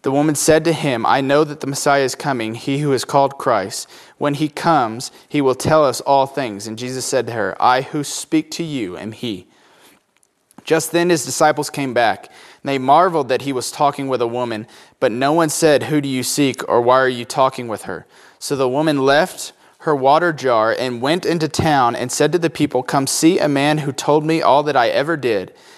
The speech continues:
Can this be the Christ?" So what do we see in this passage? What do we see Jesus put on display? The f-, the first thing that we see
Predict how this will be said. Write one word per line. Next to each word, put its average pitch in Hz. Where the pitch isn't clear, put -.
Can 131
this 135
be 120
the 117
Christ?" -
So -
what 214
do 254
we 226
see 180
in 165
this 156
passage? -
What 165
do 202
we 190
see 185
Jesus 160
put -
on 160
display? 147
The 127
f-, -
the 160
first 214
thing 233
that 214
we 180
see 147